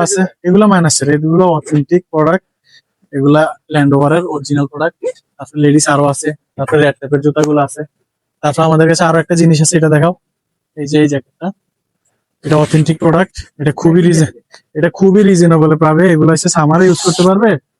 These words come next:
বাংলাদেশে ইউজ করতে পারবে। এই যে দেখাও, এগুলো সবকিছু এখানে লেখা আছে, এগুলো সম্পূর্ণ উলের জ্যাকেট। তারপরে আমাদের কাছে যে বক্সার, এই বক্সারটা নিয়ে সবাই বলে ক্যালভিন ক্লিনের ভিতর অনেক ধরনের বক্সার আছে।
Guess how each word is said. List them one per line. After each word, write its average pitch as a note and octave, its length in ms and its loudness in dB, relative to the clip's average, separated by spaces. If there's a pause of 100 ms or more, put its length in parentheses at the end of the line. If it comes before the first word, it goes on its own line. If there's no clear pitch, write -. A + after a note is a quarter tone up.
(140)
বাংলাদেশে D#3+ 480 0
ইউজ D3+ 180 0
করতে C3 220 -16
পারবে। A2+ 180 -4 (540)
এই D#3 120 0
যে D#3 120 4
দেখাও, C3 200 -2 (440)
এগুলো E3 180 2 (100)
সবকিছু E3+ 400 -4
এখানে C#3+ 180 0 (100)
লেখা B2 240 -4
আছে, - 180 -12
এগুলো C#3 240 -6
সম্পূর্ণ C#3 280 -6 (120)
উলের D#3 220 2
জ্যাকেট। E3 260 -4 (760)
তারপরে C#3 380 -2
আমাদের C#3+ 260 2
কাছে D#3 180 0 (100)
যে D3 80 4 (160)
বক্সার, C#3+ 360 -2 (500)
এই D3 120 -4
বক্সারটা D#3 460 0
নিয়ে F3+ 180 2
সবাই D#3+ 260 0
বলে F3 140 2 (100)
ক্যালভিন D#3 340 2
ক্লিনের E3+ 300 2
ভিতর G3 180 0 (120)
অনেক E3+ 240 2
ধরনের E3 280 2
বক্সার B2 320 -4
আছে। - 140 -8